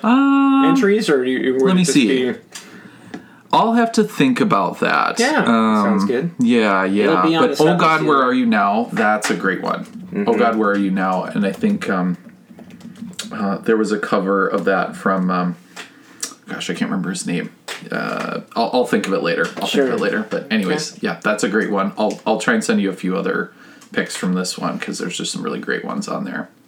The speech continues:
Speaker 2: It seems to me like he, um, he's ended up being somebody who's just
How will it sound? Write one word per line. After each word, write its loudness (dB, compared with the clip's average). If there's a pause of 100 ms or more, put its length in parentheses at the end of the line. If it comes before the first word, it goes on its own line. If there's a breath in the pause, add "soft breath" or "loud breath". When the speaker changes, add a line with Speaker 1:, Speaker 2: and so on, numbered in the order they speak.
(460 loud breath)
Speaker 2:
It -4
seems -2
to 2
me 2
like 2
he, 2
um, -2 (180)
he's -2
ended 0
up 0
being -2
somebody -2
who's -2
just -8